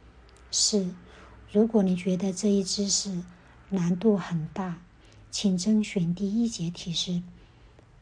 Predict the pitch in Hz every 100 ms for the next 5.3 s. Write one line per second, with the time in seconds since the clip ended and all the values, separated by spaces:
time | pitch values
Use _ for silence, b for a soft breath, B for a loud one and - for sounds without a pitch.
0 | - - - 240 233 240 - 175 180 175
1 | - 175 - - 190 180 180 190 190 202
2 | 202 - 214 208 202 170 156 - - 269
3 | - 170 170 165 165 170 151 - B B
4 | - - 214 208 214 226 - 165 160 -
5 | - 202 175